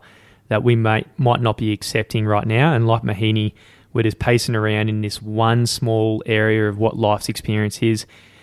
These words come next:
when in reality there's a huge range of experience that we're just leaving on the table. So like Mohini, we may want to love other people but are holding back,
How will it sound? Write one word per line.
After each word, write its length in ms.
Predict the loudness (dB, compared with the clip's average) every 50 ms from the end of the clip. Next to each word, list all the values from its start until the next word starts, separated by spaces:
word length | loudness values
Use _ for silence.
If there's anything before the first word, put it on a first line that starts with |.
| _ _
when 120 | _ 2 2
in 60 | 4
reality 280 | 4 4 4 4 4 2
there's 140 | 0 0
a 40 | -2
huge 680 | -6 -6 -8 -16 -10 0 4 4 6 6 6 4 4 2
range 500 | 0 0 0 2 2 2 0 0 0 0
of 280 | 0 0 0 -2 -8 -14 -20 _ _ _ -4
experience 540 | -4 -4 -2 -2 0 0 2 0 0 -2
that 200 | -2 -4 -4 -2
we're 60 | -2 -2
just 180 | -2 -2 -2
leaving 260 | -2 -2 0 0 0
on 80 | -2 -2
the 80 | -4 -6
table. 460 | -6 -6 -4 -2 -2 -2 -2 -4 -4 -12 -20 -20 -20 _ _ _
So 360 | -10 -4 -2 -2 0 0 -2 -4
like 300 | -2 0 0 0 0 0
Mohini, 380 | 0 -2 0 0 0 2 2 4
we 120 | 4 4
may 200 | 2 2 2 2
want 220 | 2 2 0 -2 -2
to 120 | -4 -6 -4
love 340 | 0 2 2 2 0 0
other 180 | -2 -2 -2 -2
people 320 | -4 -2 -4 -2 -2 -2
but 140 | -4 -2 -4
are 40 | -2
holding 340 | 0 0 0 2 0 -2 -2
back, 380 | 0 2 2 2 0 -2 -10